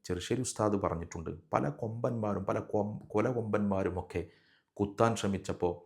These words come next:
കൊത്തിയവരുടെ, കുത്തിയവരുടെ കൊമ്പൊടിഞ്ഞു പോയിട്ടുണ്ട് എന്നൊക്കെ മഹാത്മാക്കൾ പറഞ്ഞത് അദ്ദേഹം എടുത്തു ധരിക്കുകയുണ്ടായി. ബഹുമാനപ്പെട്ട സമസ്ത മുഷാവറ അംഗമായിരുന്ന ആലുവായ് ഉസ്താദിനെ ഒരിക്കൽ കൂടെ അനുസ്മരിക്കുകയാണ്. അദ്ദേഹം തൻ്റെ അവസാന കാലഘട്ടത്തിൽ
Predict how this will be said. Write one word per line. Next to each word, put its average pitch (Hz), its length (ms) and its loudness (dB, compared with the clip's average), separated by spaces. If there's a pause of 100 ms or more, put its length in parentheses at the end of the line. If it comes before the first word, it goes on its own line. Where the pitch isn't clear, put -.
(520)
കൊത്തിയവരുടെ, 113 880 8 (240)
കുത്തിയവരുടെ 101 580 6 (120)
കൊമ്പൊടിഞ്ഞു 120 560 4
പോയിട്ടുണ്ട് 95 380 2 (160)
എന്നൊക്കെ 92 280 -4
മഹാത്മാക്കൾ 90 680 -4 (160)
പറഞ്ഞത് 87 340 -4 (100)
അദ്ദേഹം 85 400 -10 (140)
എടുത്തു 85 340 -6
ധരിക്കുകയുണ്ടായി. 80 640 -2 (840)
ബഹുമാനപ്പെട്ട 92 500 0 (140)
സമസ്ത 87 380 -4
മുഷാവറ 90 420 -4
അംഗമായിരുന്ന 85 600 -4 (180)
ആലുവായ് 90 400 -4
ഉസ്താദിനെ 85 420 -6 (560)
ഒരിക്കൽ 113 420 12
കൂടെ 98 200 8
അനുസ്മരിക്കുകയാണ്. 78 800 0 (720)
അദ്ദേഹം 98 320 4
തൻ്റെ 107 180 6
അവസാന 104 420 6 (160)
കാലഘട്ടത്തിൽ 98 720 0